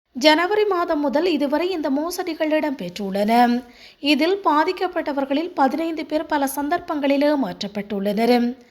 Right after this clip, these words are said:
ஒன்டாரியோவை சேர்ந்தவர்களே அதிகம் பாதிக்கப்பட்டுள்ளனர். அவர்கள் நாற்பத்தாறு முதல் தொண்ணூற்றைந்து வயதுக்கு உட்பட்டவர்கள் என்று போலீசார் தெரிவித்துள்ளனர்.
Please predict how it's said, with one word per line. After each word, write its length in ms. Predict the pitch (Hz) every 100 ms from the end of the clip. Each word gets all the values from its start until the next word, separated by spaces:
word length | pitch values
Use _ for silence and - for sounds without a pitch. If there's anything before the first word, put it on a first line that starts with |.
| _ _ _
ஒன்டாரியோவை 720 | 294 302 302 392 427 403 370 339 339
சேர்ந்தவர்களே 680 | 320 330 339 311 294 302
அதிகம் 520 | 349 302 330 339 320
பாதிக்கப்பட்டுள்ளனர். 1300 | 311 311 226 202 190 202 - 202 208 220 240 240 247 - - - -
அவர்கள் 480 | 269 294 311 359
நாற்பத்தாறு 640 | 349 302 320 381 381 359 320
முதல் 320 | 269 285 339
தொண்ணூற்றைந்து 640 | 330 294 330 349 320 311
வயதுக்கு 500 | 269 269 294 320 302
உட்பட்டவர்கள் 580 | 294 339 330 320 294 285
என்று 260 | 277 269 349
போலீசார் 560 | 320 302 320 - 277
தெரிவித்துள்ளனர். 1000 | 269 294 233 185 180 202 196 214 233 247